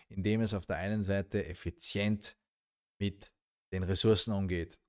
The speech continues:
und Energie spart. Deswegen geht das Gehirn her und filtert alles, was nicht relevant ist, einfach raus. Und zwar so, dass wir es nicht mehr sehen, nicht mehr wahrnehmen. Merkst du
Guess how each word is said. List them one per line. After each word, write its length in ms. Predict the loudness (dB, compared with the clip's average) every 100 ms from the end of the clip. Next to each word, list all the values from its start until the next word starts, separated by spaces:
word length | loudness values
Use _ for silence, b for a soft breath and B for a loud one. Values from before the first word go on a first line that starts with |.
| _
und 80 | -4
Energie 400 | -2 0 0 0
spart. 420 | 0 -4 -6 -8 _ _ _ _ _ _ _ _ _ -2
Deswegen 720 | 2 4 4 2 2 0 -2 B B B
geht 160 | -4 -2
das 100 | 0
Gehirn 340 | 0 2 2
her 340 | 4 4 2
und 120 | 0 -6
filtert 580 | -2 -2 0 0 -2 _ -4
alles, 340 | 0 2 2
was 220 | -2 -2
nicht 400 | 0 2 2 2
relevant 500 | 2 2 2 0 -2
ist, 240 | -8 -10 -10 -10
einfach 400 | -4 -4 -6 -18 _ -2
raus. 460 | 2 2 0 -4
Und 340 | _ -20 _ -2
zwar 140 | 0
so, 160 | 2 2
dass 160 | 2
wir 60 | 0
es 200 | -4 -8 _
nicht 360 | -2 0 0 0
mehr 160 | 0 2
sehen, 280 | 4 2
nicht 240 | 2 -2 -2
mehr 280 | -2 0 4
wahrnehmen. 600 | 4 4 2 0 -4 -10 _ _ _ _ _ _ _ _ -4
Merkst 380 | 0 0 0 -4
du 220 | -2 -2